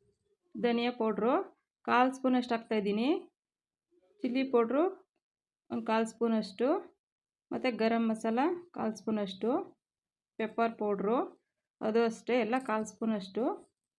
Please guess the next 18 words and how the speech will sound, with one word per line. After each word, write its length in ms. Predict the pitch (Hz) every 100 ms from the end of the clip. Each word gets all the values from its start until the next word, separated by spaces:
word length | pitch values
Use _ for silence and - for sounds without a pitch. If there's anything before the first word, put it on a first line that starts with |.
| _ _ _ _ _ _ - 233
ಉಪ್ಪು 240 | - 294 339
ರುಚಿಗೆ 380 | 277 262 254 247 233 -
ನೋಡ್ಕೊಂಡು 400 | 226 240 233 226 214
ಹಾಕ್ಕೊಳ್ಬೇಕು. 580 | 202 208 190 190 190 233 339 349 _ _ _ _ _ _ _ _ _ _ _ _ _ _ _
ಈ 80 | 240 233
ಮಸಾಲೆ 340 | 226 247 269 254
ಹಾಕಿರೋದೆಲ್ಲ 480 | 254 247 233 233 254 254 202
ಜಾಸ್ತಿ 260 | 226 226 233
ಹಾಕ್ಬಾರ್ದು, 400 | 226 - 214 214 240
ಕಹಿ 200 | 233 226 233
ಬಂದ್ಬಿಡುತ್ತೆ. 500 | 233 208 190 190 175 247 359 - _ _ _ _ _ _ _ _ _ _ _ _ _ _ _ _ _ _ _ _ _ _ _ _ _
ಚಿಲ್ಲಿ 200 | 247 254 262
ಪೌಡ್ರು 260 | 247 240 285 233
ಖಾರಕ್ಕೆ 300 | 233 254 233
ನೋಡಿ 160 | 233 226
ಹಾಕ್ಕೊಳ್ಬೇಕು. 560 | 220 226 208 190 196 226 330 359
ಪೆಪ್ಪರ್ 360 | 226 - 233 226
ಅದೆಲ್ಲ 300 | 208 208